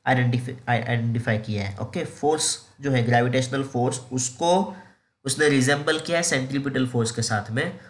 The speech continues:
और उसने क्या बताया है? यूनिवर्सल स्क्वायर law of gravitation, मतलब कि यूनिवर्सल law of gravitation को उसने डिराइव किया है, okay, by using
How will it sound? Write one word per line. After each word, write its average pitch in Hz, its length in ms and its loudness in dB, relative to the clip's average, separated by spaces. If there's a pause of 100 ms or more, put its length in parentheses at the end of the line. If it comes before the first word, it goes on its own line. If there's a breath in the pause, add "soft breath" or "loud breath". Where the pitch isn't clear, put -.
(140 loud breath)
और 123 120 2
उसने 131 240 -2
क्या 156 200 4
बताया 156 400 0
है? 175 360 -6 (1080)
यूनिवर्सल 143 640 2
स्क्वायर 139 520 2 (280)
law 123 320 2
of 127 200 -2
gravitation, 113 460 2
मतलब 113 400 -4
कि 156 60 -2
यूनिवर्सल 120 520 0
law 120 180 2
of 123 120 -2
gravitation 110 480 -2
को 113 80 -4
उसने 151 260 -4
डिराइव 117 560 2
किया 101 220 -4
है, 95 200 -10 (280)
okay, 156 260 -4
by 117 340 2 (680)
using 127 320 2